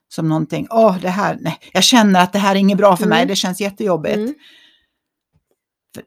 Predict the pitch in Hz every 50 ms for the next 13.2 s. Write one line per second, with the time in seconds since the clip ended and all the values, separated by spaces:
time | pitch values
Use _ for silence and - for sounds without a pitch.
0 | _ - - 240 233 240 254 247 233 226 220 214 185 190 - _ _ _ _ _
1 | _ _ _ _ _ _ _ _ _ _ _ _ _ _ _ _ _ _ _ _
2 | _ _ _ - - - 262 262 254 262 254 - - 220 226 - _ 294 302 269
3 | 226 226 220 196 240 240 254 247 302 285 233 - - 175 175 180 151 - - -
4 | - 233 - - 202 196 196 196 - 196 190 190 190 - 196 190 190 185 - 185
5 | 208 196 - - - 311 311 294 269 202 190 - 180 175 - 175 180 185 196 196
6 | 202 233 269 294 285 277 294 226 170 165 - - 160 156 156 - 196 208 233 285
7 | 190 175 175 180 185 233 262 - _ _ _ _ _ _ _ _ _ _ _ _
8 | _ _ - 226 254 254 240 180 185 180 - - 175 175 208 226 233 196 175 185
9 | - - - 294 - - - - - - - - - - - - - _ - 226
10 | 233 254 277 - - 254 269 269 - 285 277 285 - 339 294 262 226 220 240 233
11 | - - 240 254 285 330 339 - 330 254 185 - - 190 196 202 220 240 233 180
12 | - 190 - - 208 202 - - 233 262 269 240 - - 202 208 - 208 190 -
13 | 175 - - -